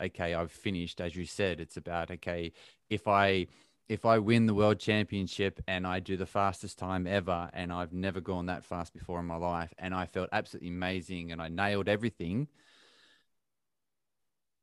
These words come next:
could I have got something,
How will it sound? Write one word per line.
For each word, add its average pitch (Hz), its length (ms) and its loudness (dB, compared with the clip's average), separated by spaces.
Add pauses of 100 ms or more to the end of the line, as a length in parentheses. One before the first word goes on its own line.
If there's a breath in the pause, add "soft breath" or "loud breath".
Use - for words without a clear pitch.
(240)
could 123 240 2
I 98 460 4 (580)
have 98 260 2
got - 260 0
something, 92 400 -6